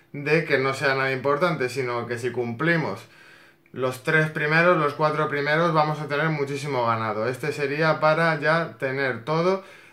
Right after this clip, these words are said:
de una forma encarrilada. Cuando hablamos de individual-, de individualización, deberíamos hablar de que cada persona es un mundo. O sea, este es un concepto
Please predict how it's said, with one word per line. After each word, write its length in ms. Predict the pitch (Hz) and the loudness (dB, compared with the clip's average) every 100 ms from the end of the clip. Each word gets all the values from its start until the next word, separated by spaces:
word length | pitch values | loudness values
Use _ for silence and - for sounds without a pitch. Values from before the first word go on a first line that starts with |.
| - | -8
de 300 | 135 135 131 | 0 4 4
una 220 | 143 147 | 2 0
forma 460 | 139 160 160 156 127 | 0 -2 2 2 2
encarrilada. 760 | 117 120 110 113 107 69 - - _ _ _ _ _ - - | 0 -2 -2 0 -2 -4 -10 -20 _ _ _ _ _ -20 -2
Cuando 240 | 139 139 | 2 4
hablamos 360 | 139 160 180 180 | 6 6 6 6
de 60 | 175 | 4
individual-, 540 | 180 175 170 170 165 | 4 4 4 2 -4
de 200 | 151 156 | -2 0
individualización, 1040 | 151 147 143 143 139 139 151 143 180 185 185 - - - - | 0 0 0 2 2 2 -2 -2 0 0 -4 -16 -20 -20 -2
deberíamos 600 | 135 131 131 143 160 160 | 2 4 6 4 4 4
hablar 260 | 160 180 175 | 6 6 4
de 160 | 160 | 2
que 160 | 143 135 | 2 2
cada 260 | 143 143 | 4 4
persona 400 | 143 139 170 175 | 2 -2 0 0
es 120 | 160 147 | 0 -2
un 120 | 143 | 0
mundo. 440 | 208 190 73 - - _ _ _ | 2 2 -2 -10 -18 _ _ _
O 80 | - | -14
sea, 480 | 117 127 120 117 113 - _ _ _ | -4 0 2 0 -4 -16 _ _ _
este 120 | - 160 | -8 -4
es 60 | |
un 80 | 175 | -2
concepto 880 | 165 165 160 185 180 208 214 202 - | 0 0 2 2 4 4 4 4 -4